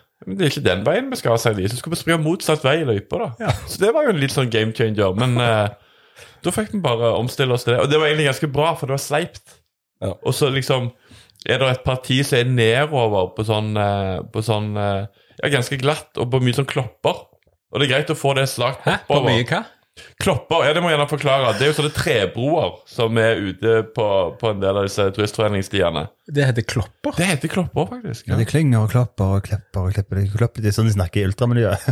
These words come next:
Speaker 4: <laughs> Har du,
Speaker 1: Hva
Speaker 4: har
Speaker 1: du
Speaker 4: du vært
Speaker 1: trodde
Speaker 4: i noe
Speaker 1: det het
Speaker 4: fe-,
Speaker 1: trebro?
Speaker 4: var du
Speaker 2: Eh, ja.
Speaker 1: <laughs> Ja, jeg òg, inntil jeg fikk høre at det het klopper.
Speaker 2: Ja, da lærte jeg noe nytt i dag.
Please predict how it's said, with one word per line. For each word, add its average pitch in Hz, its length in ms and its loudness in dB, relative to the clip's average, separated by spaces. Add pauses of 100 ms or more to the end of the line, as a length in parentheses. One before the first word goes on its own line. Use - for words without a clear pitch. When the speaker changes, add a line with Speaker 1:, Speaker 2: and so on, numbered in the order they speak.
(100)
Speaker 4:
<laughs> - 200 -20
Har 101 120 2
du, 107 60 4 (120)
Speaker 1:
Hva - 240 -6
Speaker 4:
har - 300 -4
Speaker 1:
du - 0 -
Speaker 4:
du 139 180 2
vært 143 140 2
Speaker 1:
trodde 135 60 2
Speaker 4:
i 135 40 2
noe 135 80 2
Speaker 1:
det 127 60 2
het 147 180 2
Speaker 4:
fe-, - 60 -6
Speaker 1:
trebro? 117 320 -2 (180)
Speaker 4:
var 139 240 2
du 160 60 2
Speaker 2:
Eh, 98 500 -2
ja. 95 200 0
Speaker 1:
<laughs> 214 600 2 (1120)
Ja, - 260 0
jeg 175 220 2
òg, 170 180 2
inntil 165 320 -2
jeg 170 80 -4
fikk 170 280 -2
høre 147 360 0
at 180 160 -6
det 123 120 2
het 135 260 2
klopper. 135 500 -2 (720)
Speaker 2:
Ja, 311 180 2
da 170 100 0
lærte 240 260 0
jeg 139 60 0
noe 113 160 2
nytt 107 160 -2
i 101 60 -2
dag. 143 160 -2